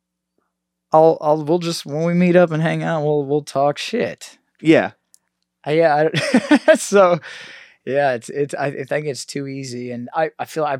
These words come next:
Speaker 1: I'm sure I did it when I was younger. We were basically raised with the internet. I remember getting dial-up and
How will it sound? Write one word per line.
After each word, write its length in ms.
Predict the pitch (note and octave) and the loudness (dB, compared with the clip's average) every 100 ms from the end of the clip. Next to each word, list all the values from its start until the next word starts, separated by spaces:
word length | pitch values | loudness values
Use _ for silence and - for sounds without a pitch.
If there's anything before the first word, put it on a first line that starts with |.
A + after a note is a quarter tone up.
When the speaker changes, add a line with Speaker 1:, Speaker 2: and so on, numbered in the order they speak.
| D#3 | -8
Speaker 1:
I'm 80 | C#3+ | -10
sure 220 | - E3 | -4 -2
I 60 | D3+ | -2
did 200 | C3 D3+ | -4 -6
it 80 | |
when 100 | C#3+ | -6
I 60 | C3 | -10
was 120 | A2+ | -10
younger. 300 | A2+ C#3+ A#2+ A2+ | -10 -8 -8 -6
We 160 | D#3 | -6
were 260 | D3 A#2+ A#2 | -6 -8 -10
basically 480 | C3 C#3 C3+ - G#2 | -10 -6 -6 -6 -6
raised 340 | A2+ C#3 C#3+ | -4 -4 -6
with 100 | A#2+ | -10
the 140 | A#2 G#2+ | -12 -12
internet. 440 | G#2+ G#2+ G#2+ G#2+ - | -10 -10 -10 -14 -10
I 60 | A#2 | -8
remember 360 | A#2 B2+ C#3+ B2+ | -6 -6 -6 -8
getting 300 | B2 A#2 G#2+ | -8 -10 -10
dial-up 760 | A#2+ A#2+ C3+ A2 F#2+ F#2+ - | -6 -2 -2 -4 -6 -8 -10
and 340 | A2 G#2 G#2 | -12 -12 -16